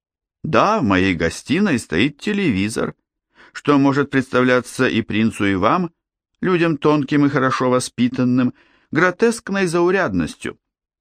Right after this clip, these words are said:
Ну да уж что тут поделаешь. И дитя своего времени включает его. Джо вскрикивает: «Чарли!»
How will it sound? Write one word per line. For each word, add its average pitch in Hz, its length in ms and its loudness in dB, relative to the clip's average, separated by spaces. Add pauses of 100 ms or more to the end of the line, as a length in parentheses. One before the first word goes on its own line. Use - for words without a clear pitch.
(220)
Ну 120 240 4
да 117 140 2
уж 120 180 2
что - 280 0
тут - 380 -6
поделаешь. 82 720 -2 (840)
И 127 160 4
дитя 123 400 2
своего 107 380 2
времени 196 540 0 (380)
включает 92 840 0
его. 85 360 -2 (1200)
Джо 113 240 2
вскрикивает: 90 800 0 (560)
«Чарли!» 123 800 -2